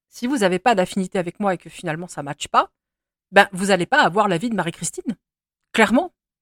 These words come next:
Parce que ma façon d'aborder peut-être, euh, le travail, la réponse, ma façon d'en parler, ben, ça va pas matcher.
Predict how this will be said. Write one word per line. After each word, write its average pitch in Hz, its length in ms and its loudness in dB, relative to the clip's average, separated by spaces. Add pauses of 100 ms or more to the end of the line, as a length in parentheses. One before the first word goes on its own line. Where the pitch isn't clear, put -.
(260)
Parce 190 200 2
que 285 80 -2
ma 254 160 2
façon 180 280 -2
d'aborder 175 560 0
peut-être, - 560 -4 (400)
euh, 165 220 0
le 175 160 -2
travail, 180 540 2
la 185 100 2
réponse, 208 720 -4
ma 160 140 -4
façon - 300 -8
d'en 151 100 -12
parler, 202 540 2 (420)
ben, 185 100 2
ça 190 140 2
va 190 100 4
pas 302 140 0
matcher. 285 400 -2